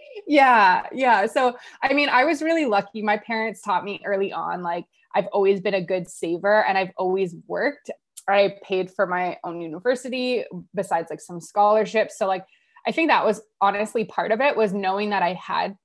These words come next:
some savings. And I was, even though I was a student, I was, like, fairly comfortable financially, which I do wanna acknowledge because it,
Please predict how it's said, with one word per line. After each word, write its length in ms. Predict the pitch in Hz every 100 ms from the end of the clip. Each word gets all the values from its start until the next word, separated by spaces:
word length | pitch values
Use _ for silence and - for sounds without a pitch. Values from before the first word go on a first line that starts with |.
| -
some 200 | - 254
savings. 460 | 254 262 277 269
And 160 | 208 208
I 80 | 196
was, 400 | 185 180 196 208
even 180 | 220 214
though 120 | 208
I 280 | 202 202 196
was 140 | 185 185
a 60 |
student, 440 | 185 320 302 226 208
I 100 | 196
was, 220 | 196 190
like, 200 | 185 180 _ _
fairly 340 | - 214 185 196
comfortable 560 | - 180 175 180 233
financially, 680 | 247 262 254 262 - 330 349 _ - -
which 120 | - 240
I 80 |
do 220 | 254 233 269
wanna 180 | 254 220
acknowledge 340 | 180 160 147
because 220 | 214 233
it, 100 | 226